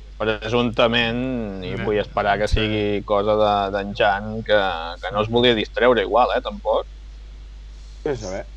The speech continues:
Speaker 3: vés a saber. <clears throat> Vés a saber. Doncs vinga, nois, tu, seguim.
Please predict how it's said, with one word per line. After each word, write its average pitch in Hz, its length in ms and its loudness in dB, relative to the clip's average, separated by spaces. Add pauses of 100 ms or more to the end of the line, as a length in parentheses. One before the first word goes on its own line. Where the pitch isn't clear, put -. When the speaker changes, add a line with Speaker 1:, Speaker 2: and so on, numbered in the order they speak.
Speaker 3:
vés 113 100 -10
a 104 40 -12
saber. 101 260 -6 (760)
<clears throat> 190 760 4
Vés 160 140 4
a 143 40 -4
saber. 143 340 2 (760)
Doncs 143 240 4
vinga, 170 240 6
nois, 165 240 4
tu, 147 360 4
seguim. 190 520 -2